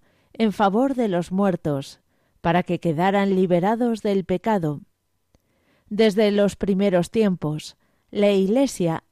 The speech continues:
ha honrado la memoria de los difuntos y ha ofrecido sufragios en su favor, en particular el sacrificio eucarístico,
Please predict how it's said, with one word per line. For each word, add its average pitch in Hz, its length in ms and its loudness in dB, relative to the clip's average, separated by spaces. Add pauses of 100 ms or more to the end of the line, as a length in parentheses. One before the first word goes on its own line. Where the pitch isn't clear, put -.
ha 240 180 0
honrado 247 600 0
la 220 140 0
memoria 202 480 -2
de 220 100 0
los 175 180 0
difuntos 170 760 -2 (340)
y 170 160 -2
ha 180 140 4
ofrecido 208 600 0
sufragios 233 800 -2
en 190 180 -2
su 190 160 -4
favor, 170 480 -2 (560)
en 240 160 4
particular 247 680 2
el 226 180 2
sacrificio 175 840 -2
eucarístico, 160 960 -2